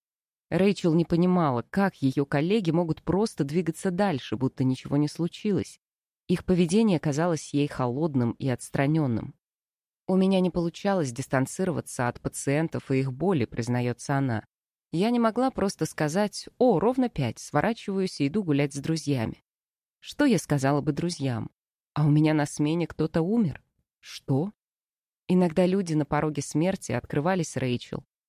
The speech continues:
делились с ней эмоциями, сожалениями или даже семейными секретами, которые не хотели уносить с собой в могилу. Будучи чувствительной, Рэйчел выслушивала их без осуждения и успокаивала, как могла.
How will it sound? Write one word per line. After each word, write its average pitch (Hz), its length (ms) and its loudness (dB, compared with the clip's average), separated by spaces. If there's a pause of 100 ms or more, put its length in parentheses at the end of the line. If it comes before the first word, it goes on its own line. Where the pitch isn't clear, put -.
(120)
делились 202 500 0
с - 80 -10
ней 175 160 2
эмоциями, 147 640 0
сожалениями 127 880 0
или 123 140 0
даже 139 280 0
семейными 151 600 0
секретами, - 680 -4 (280)
которые 127 340 0
не 123 100 0
хотели 170 440 -4
уносить 123 480 -4
с - 80 -10
собой 123 280 -2
в 120 60 -6
могилу. 127 500 -2 (600)
Будучи 214 420 0
чувствительной, 220 840 0
Рэйчел 214 360 0
выслушивала 185 680 -2
их 170 180 0
без 175 260 -2
осуждения 151 680 0
и - 20 2
успокаивала, 135 760 -4
как - 220 -6
могла. 135 460 -2